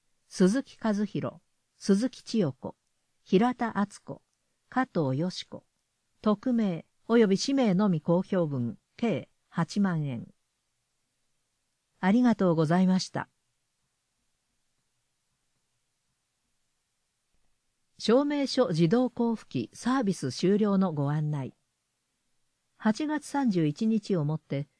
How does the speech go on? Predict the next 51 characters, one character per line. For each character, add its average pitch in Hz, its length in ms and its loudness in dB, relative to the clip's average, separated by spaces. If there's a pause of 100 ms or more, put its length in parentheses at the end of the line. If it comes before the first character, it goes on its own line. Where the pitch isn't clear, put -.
(160)
長 220 280 0
年 247 280 0
ご 185 140 0
利 233 100 0
用 233 160 0
い 214 80 -2
た 220 100 -4
だ 202 140 -4
き 196 100 -4
ま 190 140 0
し - 100 -12
た 151 220 -6 (240)
区 277 160 -2
内 214 280 0
す - 180 -4
べ 285 140 0
て 170 160 -2
の 139 220 0
証 233 260 -2
明 233 200 0
書 220 200 -2
自 170 180 0
動 233 240 0
交 220 200 -2
付 - 100 -14
機 139 140 -2
を 139 100 0
廃 208 220 0
止 202 160 -6
し 180 160 -6
ま 170 140 -6
す。 - 180 -20 (800)
廃 247 180 0
止 240 160 -6
後 233 160 0
は、 214 180 -4 (280)
全 269 240 0
国 214 260 -2
の 190 140 2
コ 226 160 0
ン 254 80 0
ビ 254 120 -2
ニ 247 120 0
エ 247 80 0
ン 226 40 -2
ス 226 140 -6
ス - 120 -8
ト 233 140 -4
ア 180 80 -2
等 185 240 -4
で、 151 220 -6